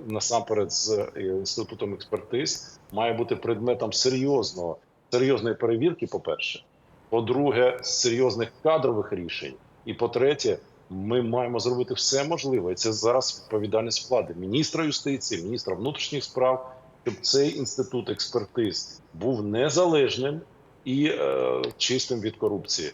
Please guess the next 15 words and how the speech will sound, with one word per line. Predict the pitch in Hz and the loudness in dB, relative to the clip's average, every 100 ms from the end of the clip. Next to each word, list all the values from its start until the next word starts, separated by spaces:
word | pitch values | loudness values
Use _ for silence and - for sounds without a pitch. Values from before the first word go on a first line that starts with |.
| - - - 85 | -10 -20 -14 0
Я | 123 | 2
вважаю, | 160 113 135 120 123 107 | 2 2 0 4 4 4
ще | - 117 | 2 0
й | |
від | 92 107 | 0 -2
себе | - 147 131 | 2 2 2
додам, | 120 107 110 104 | 0 2 0 2
як | 98 | -2
фахівець | 104 - 104 110 104 - | -2 -6 -2 -2 0 -4
все | - - | -4 -8
ж | - | -8
таки | 101 | -10
з | - - | -12 -10
національної | - 98 123 139 | -8 -4 -4 -4
безпеки, | 139 - 127 135 | -6 -2 -4 -4